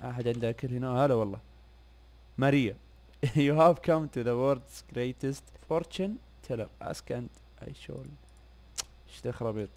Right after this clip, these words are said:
بعدين وش ساكنة أنت في كذا منطقة فاضية؟ وخري شوي. سكر الباب عليها. طيب، أنا حاليًا بموت من الجوع وأنا قاعد أدور. هنا ما في شيء.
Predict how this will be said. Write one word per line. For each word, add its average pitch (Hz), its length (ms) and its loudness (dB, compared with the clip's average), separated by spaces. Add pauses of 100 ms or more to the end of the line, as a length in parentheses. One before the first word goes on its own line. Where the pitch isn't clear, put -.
(180)
بعدين 170 180 -2
وش 151 80 -6
ساكنة 135 380 -2
أنت 113 140 -4
في - 320 -16
كذا 127 220 -2 (540)
منطقة 123 440 -4
فاضية؟ 117 300 0
وخري 135 320 -6
شوي. 117 220 -12 (840)
سكر - 300 -8
الباب 107 260 -2
عليها. 104 180 -4 (720)
طيب، 135 160 8
أنا 135 120 4
حاليًا 147 260 6
بموت 143 320 2
من 135 100 2
الجوع 127 340 4
وأنا 120 200 0
قاعد 113 240 2
أدور. 123 500 2 (920)
هنا 113 100 -2
ما 110 80 0
في 110 60 -8
شيء. 135 360 2